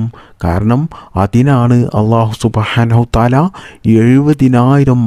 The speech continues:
മലക്കുകളെ നമുക്ക് സഹായമായിട്ട് അയച്ചു തരുന്നത്. ഇനി നിങ്ങൾ പോകുന്ന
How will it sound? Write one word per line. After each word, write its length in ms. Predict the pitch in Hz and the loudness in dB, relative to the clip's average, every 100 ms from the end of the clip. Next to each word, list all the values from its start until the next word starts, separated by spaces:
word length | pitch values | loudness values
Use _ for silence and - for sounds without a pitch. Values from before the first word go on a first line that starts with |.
| 107 | 0
മലക്കുകളെ 640 | 101 110 - 120 113 117 120 - - - - | 0 -2 -4 -2 0 2 0 -6 -20 -10 -2
നമുക്ക് 340 | 101 110 - 117 - | 0 0 -2 -2 -2
സഹായമായിട്ട് 880 | 95 - 101 113 120 120 117 117 120 - 104 | -4 -2 0 2 2 2 0 0 0 0 0
അയച്ചു 300 | 104 104 - 120 | 0 0 -2 0
തരുന്നത്. 480 | 117 120 113 117 113 117 131 _ _ _ _ | 2 2 2 2 2 0 -4 _ _ _ _
ഇനി 300 | - 104 117 165 - _ - | 0 2 4 2 -4 _ -4
നിങ്ങൾ 260 | 104 107 117 - | 0 2 0 0
പോകുന്ന 400 | 101 101 117 120 | 0 2 2 0